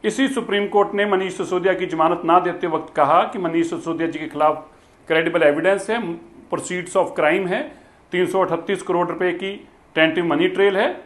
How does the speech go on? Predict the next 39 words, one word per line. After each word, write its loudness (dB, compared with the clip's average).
उनको 0
जमानत 2
नहीं 2
मिल -4
सकती। -12
उनकी -6
curative 0
application 0
भी -4
मानयोग 0
फुल 0
जैन-, 0
बेंच 0
ने -2
सुप्रीम -2
कोर्ट -4
के 2
रद्द 6
की। -12
एक 2
बात 4
स्पष्ट 4
है, -8
अरविंद 6
केजरीवाल 4
जी -6
को, -12
सत्येंद्र 4
जैन 4
जी -4
को, -12
मनीष 4
सिसोदिया 2
जी -4
को -10
क्यों 8
जमानत 4
नहीं 2
मिली 2